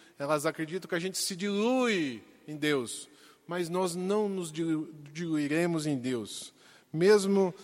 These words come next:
Deus sendo infinito e nós vi-, estando com Ele, nós seremos um ser, seremos nós, né?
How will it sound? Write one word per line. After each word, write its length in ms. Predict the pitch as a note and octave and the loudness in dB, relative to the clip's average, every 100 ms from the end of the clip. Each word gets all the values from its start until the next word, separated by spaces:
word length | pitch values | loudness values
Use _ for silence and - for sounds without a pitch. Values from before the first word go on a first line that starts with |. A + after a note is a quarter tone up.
| - | -18
Deus 300 | C#3 E3+ F#3 | 2 4 6
sendo 300 | - F#3 F3+ | 4 2 2
infinito 840 | E3+ D#3+ - C#3+ E3 G3 - F#3+ F3 - | 2 0 -4 -2 -2 -2 -2 -6 -6 -8
e 80 | E3 | -2
nós 320 | E3+ F3+ E3 | 2 2 0
vi-, 180 | D#3+ - | -6 -8
estando 560 | E3 - _ G3+ G#3+ F#3 | -8 -8 _ -2 -2 -4
com 220 | E3 D3 | -4 0
Ele, 260 | F3+ F3+ - - - | 0 -2 -6 -16 -16
nós 680 | C#3+ D#3 E3+ - - - - _ _ _ _ | -6 -2 -2 -2 -6 -8 -12 _ _ _ _
seremos 840 | - - - F#3+ F3 F#3 E3+ - - - - | -12 -6 0 2 2 2 -2 -6 -12 -20 -12
um 80 | G#3 | -6
ser, 380 | - G#3+ F#3+ - - _ - _ | 2 2 2 -6 -20 _ -20 _
seremos 420 | - F3 G#3 E3+ | -6 -2 0 0
nós, 640 | D3 D#3 F3+ B2+ - - - - _ - | 2 4 4 2 -2 -10 -14 -20 _ -8
né? 240 | C#3 D#3+ | -6 -6